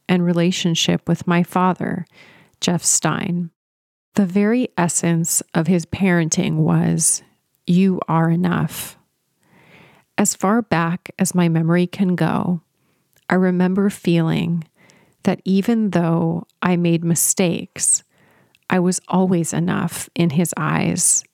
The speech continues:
and in his heart. As a little girl, I loved gymnastics, even though at times it also scared me. No matter how demanding his work schedule was, and I now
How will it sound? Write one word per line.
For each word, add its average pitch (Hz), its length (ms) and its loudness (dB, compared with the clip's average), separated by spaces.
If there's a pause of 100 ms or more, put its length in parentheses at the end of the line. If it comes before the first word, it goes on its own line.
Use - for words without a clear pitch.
(120)
and 170 160 2
in 156 200 2
his 156 220 0
heart. 175 400 -2 (640)
As 202 160 -2
a 208 60 0
little 208 300 2
girl, 165 600 0 (300)
I 190 120 2
loved 170 600 -2
gymnastics, - 1080 -2 (720)
even 208 380 2
though 170 260 2
at - 180 -6
times 170 720 0 (100)
it 185 160 0
also 170 380 2
scared 165 580 -2
me. 160 320 -2 (560)
No 202 140 2
matter 196 300 0
how 185 280 0
demanding 180 880 0
his 180 280 0
work 175 200 0
schedule 190 520 0
was, - 640 -2 (760)
and 180 340 0 (140)
I 175 200 2
now 170 680 2